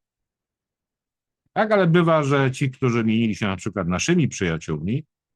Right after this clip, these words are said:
teraz zachowują się jak trolle. To też budzi zastanowienie. Dlatego jesteśmy bardzo ostrożni. Ale jednocześnie pamiętajcie państwo, że dzięki niezależnym mediom dowiadujecie się zawsze więcej.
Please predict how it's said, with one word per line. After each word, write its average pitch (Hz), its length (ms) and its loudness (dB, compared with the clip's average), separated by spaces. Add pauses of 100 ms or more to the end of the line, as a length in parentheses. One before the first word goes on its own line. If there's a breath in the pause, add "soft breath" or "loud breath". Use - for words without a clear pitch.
(200)
teraz 143 220 2
zachowują 131 500 0
się 143 100 -4
jak 143 160 -6
trolle. 127 480 -2 (2000)
To 107 60 -4
też 113 120 -2
budzi 92 320 -4
zastanowienie. 85 680 -6 (960)
Dlatego 165 320 0
jesteśmy 143 360 0
bardzo 123 340 0
ostrożni. 85 520 -4 (920)
Ale 120 260 2
jednocześnie 123 840 -2 (220)
pamiętajcie 104 480 -6
państwo, 123 640 -4 (340)
że 101 120 -2
dzięki 127 260 0
niezależnym 110 500 0
mediom 104 480 -2 (220)
dowiadujecie 104 600 -2
się 104 120 -8
zawsze 95 340 -4
więcej. 80 340 -8